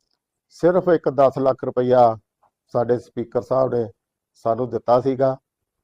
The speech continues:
ਉਹਦੇ 'ਚ ਅਸੀਂ ਐਮ ਸੀ ਫੰਡ ਦੇ ਵਿੱਚੋਂ ਦੋ ਲੱਖ ਰੁਪਈਆ ਪਾ ਕੇ ਤੇ ਜਿਹੜੀ ਉਹ ਪਿੱਕਰ ਮਸ਼ੀਨ ਦੀ ਗੱਲ ਕਰਦੇ ਨੇ ਉਹਦੀ ਮਨਜ਼ੂਰੀ ਦੇ ਚੁੱਕੇ ਹਾਂ। ਤੇ ਬਾਕੀ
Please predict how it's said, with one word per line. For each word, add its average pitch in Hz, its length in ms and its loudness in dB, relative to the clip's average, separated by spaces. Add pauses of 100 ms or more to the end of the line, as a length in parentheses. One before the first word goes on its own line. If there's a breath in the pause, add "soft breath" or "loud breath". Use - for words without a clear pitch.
(300)
ਉਹਦੇ 165 280 0
'ਚ 165 100 -4 (100)
ਅਸੀਂ 139 380 -2 (640)
ਐਮ 135 160 -2
ਸੀ 143 180 -6
ਫੰਡ 131 240 0
ਦੇ 131 140 0
ਵਿੱਚੋਂ 123 280 -2
ਦੋ 131 200 -2
ਲੱਖ 135 260 -2
ਰੁਪਈਆ 123 360 -4
ਪਾ 117 280 -2
ਕੇ 113 220 -4 (440)
ਤੇ 143 80 -14
ਜਿਹੜੀ 135 300 -2
ਉਹ 135 100 0
ਪਿੱਕਰ 131 360 -6
ਮਸ਼ੀਨ 123 360 -6
ਦੀ 120 160 -6
ਗੱਲ 113 180 0
ਕਰਦੇ 113 360 -2
ਨੇ 113 160 -8 (260)
ਉਹਦੀ 120 220 -4
ਮਨਜ਼ੂਰੀ 117 420 -6
ਦੇ 110 180 -6
ਚੁੱਕੇ 123 380 -4
ਹਾਂ। 120 80 -8 (680)
ਤੇ 127 100 -6
ਬਾਕੀ 139 720 -4